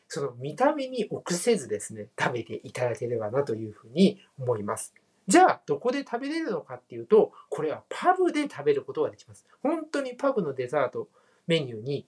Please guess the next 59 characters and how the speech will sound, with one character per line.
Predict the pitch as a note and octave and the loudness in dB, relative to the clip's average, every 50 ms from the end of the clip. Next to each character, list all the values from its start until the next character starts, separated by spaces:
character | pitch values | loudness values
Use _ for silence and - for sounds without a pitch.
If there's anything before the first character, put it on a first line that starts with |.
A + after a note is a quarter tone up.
| _ _ - | _ _ 2
ど | D3+ D3+ | 2 2
こ | D3+ - D#4 E4 | 2 4 2 4
で | E4+ D#4+ D4+ | 4 4 2
も | C#4+ C4 - | 2 -2 -2
入 | - - G3 F#3+ | 2 2 2 2
っ | - | 2
て | _ _ - A2 | _ _ -14 -12
い | G#2+ | -12
ま | G#3+ - - | -12 -12 -12
す。 | - - _ _ _ _ _ - | -14 -14 _ _ _ _ _ 2
な | G#3 A3+ | 2 4
の | B3 A3+ F#3+ | 4 4 6
で、 | G3 G3+ E3+ - _ _ - _ _ - | 6 6 4 4 _ _ -20 _ _ 0
皆 | D3+ D#3+ D3+ | 2 2 2
さ | - A#2+ G#2+ | 0 -8 -14
ん | A2 A2 | -2 2
ぜ | F3 F#3+ | 2 2
ひ | F#3 - - _ _ | 2 0 -14 _ _
イ | C3+ C3 | -12 -6
ギ | C#3 D3+ | 0 0
リ | D3+ C#3+ | 0 0
ス | - C#3+ | -2 -8
に | C3 B2 | -12 -12
行 | A#2 | -10
っ | - | 2
た | - E3 | 4 4
時 | E3+ F3+ - A#2+ | 4 4 -4 -6
は | A2 | -10
で | G2+ G#2+ | -10 -12
す | - - F#3 | -14 -12 -10
ね、 | - G#2+ _ _ _ _ - | -10 -10 _ _ _ _ 4
パ | G#3+ B3+ | 4 4
ブ | B3+ - - - - | 4 4 -2 -8 -8
イ | D#3 D3+ - | -12 -10 -4
コ | - C#4 C4 A3 | 0 2 4 4
ー | G#3 | 4
ル | G#3+ - | 4 2
フ | - - | -2 -4
ィ | B2 | -10
ッ | |
シ | - - - D3+ D#3 | -10 -6 2 2 2
ュ | E3+ | 2
ア | |
ン | E3+ | 2
ド | E3 - | -2 -4
チ | - F#3 F3 | -4 -6 -6
ッ | - _ | -6 _
プ | - - | -20 -20
ス、 | - _ - | -20 _ 0
ビ | F#3+ A3+ A3+ E3 | 2 2 2 2
ー | B2 | 0
ル | A2 - _ _ | -4 -8 _ _
で | - C#4+ D#4+ | 0 2 4
は | D#4+ A3+ C3 | 4 4 2
な | B2 C3+ F3 F#3 | 2 -2 -4 -4
く | - - A2+ | -4 -6 -8
で | G#2 G2+ - | -8 -8 -12
す | - - | -12 -14
ね、 | A#2+ G#2+ - | -14 -16 -16